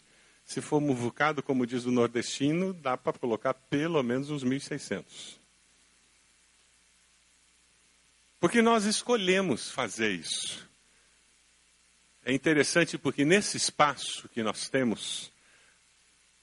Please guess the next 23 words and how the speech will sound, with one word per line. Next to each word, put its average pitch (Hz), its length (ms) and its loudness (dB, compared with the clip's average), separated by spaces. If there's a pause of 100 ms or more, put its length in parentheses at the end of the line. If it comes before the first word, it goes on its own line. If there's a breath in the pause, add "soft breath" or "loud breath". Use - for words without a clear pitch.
(1200)
nós 131 120 -6
temos 175 240 -2
sete - 680 -4
dias 196 520 -6
por 156 140 -6
semana, 127 640 -4 (880 soft breath)
nos - 280 -6
três 196 520 -2
períodos, 131 960 -2 (280)
a 143 80 -6
igreja 165 480 0
funcionando, 156 1040 -2
abençoando 151 580 -2
pessoas. 156 520 -4
Já 185 100 -4
parou 180 200 2
pra 151 120 -2
pensar 139 280 -2
nisso? - 400 -6 (1000 soft breath)
Não 180 100 2
tem 240 160 2
nenhum 226 360 4
horário 160 520 2